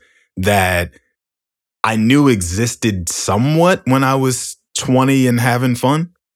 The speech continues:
but couldn't really put my hands on because that was, like, so far down the road that I wasn't worried about it, right? But had I stayed in that cycle of accumulating debt,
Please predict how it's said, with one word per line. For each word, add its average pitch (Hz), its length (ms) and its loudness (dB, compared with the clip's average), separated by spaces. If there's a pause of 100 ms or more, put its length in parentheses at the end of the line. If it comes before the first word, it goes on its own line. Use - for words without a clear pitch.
(260)
but 123 220 0 (380)
couldn't 131 360 0
really 120 340 2
put 92 240 -4
my 87 200 -2
hands 104 360 -2
on 85 240 -4
because 85 300 -6
that 87 240 -4
was, 82 180 -8
like, 82 300 -6
so 82 240 -4
far 80 400 -4
down 80 340 -6
the 76 100 -8
road 80 260 -6
that 76 100 -6
I 76 120 -4
wasn't 73 360 -6
worried 73 240 -10
about - 300 -14
it, - 80 -16 (160)
right? 80 200 -4
But 92 140 -2
had 117 180 0
I 104 140 2
stayed 110 460 -2
in 98 120 2
that 90 200 -2
cycle 98 440 -2
of 87 120 -2
accumulating 95 680 0
debt, 92 300 -2